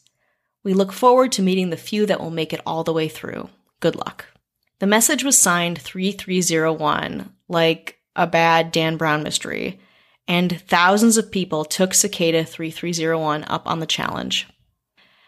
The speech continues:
Not to me, but to a lot of people, the first <laughs> puzzle was pretty easy. Within minutes, a person who opened the photo in a text editor got a code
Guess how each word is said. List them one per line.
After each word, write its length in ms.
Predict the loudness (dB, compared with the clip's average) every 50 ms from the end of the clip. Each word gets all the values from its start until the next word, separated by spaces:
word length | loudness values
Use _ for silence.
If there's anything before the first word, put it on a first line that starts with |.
| _ _ -4
Not 160 | -2 -2 -2
to 80 | -2 -2
me, 260 | -2 -2 -2 -4 -6 -12 -8
but 280 | -2 2 2 2 2 2
to 160 | 2 2 4
a 20 |
lot 180 | 4 4 4 2
of 60 | 2
people, 400 | 0 -2 -2 -2 -2 -2 -2 -2
the 140 | -2 -4 -2
first 220 | 0 0 0 0
<laughs> 20 | 0
puzzle 280 | 0 2 2 4 2
was 120 | 2 0 0
pretty 220 | 0 -2 -2 -2
easy. 520 | -2 -2 0 0 0 0 0 0 0 -2 -4 _ _ _ -6
Within 300 | -4 0 0 0 2 4
minutes, 400 | 4 6 6 4 4 4 0 0 -2
a 80 | -4
person 380 | -4 -2 0 0 2 2 0 0
who 100 | 0 0
opened 320 | -2 -2 0 2 2 0
the 40 | 0
photo 360 | 0 0 0 2 2 2 0
in 160 | 0 -2 -4
a 40 | -8
text 360 | -6 -4 -2 -2 -2 -2 -6 -6
editor 280 | -6 -6 -4 -4 -4 -2
got 160 | 0 0 0
a 60 | 0
code 520 | -2 -2 0 2 2 2 2 -2 -4 -8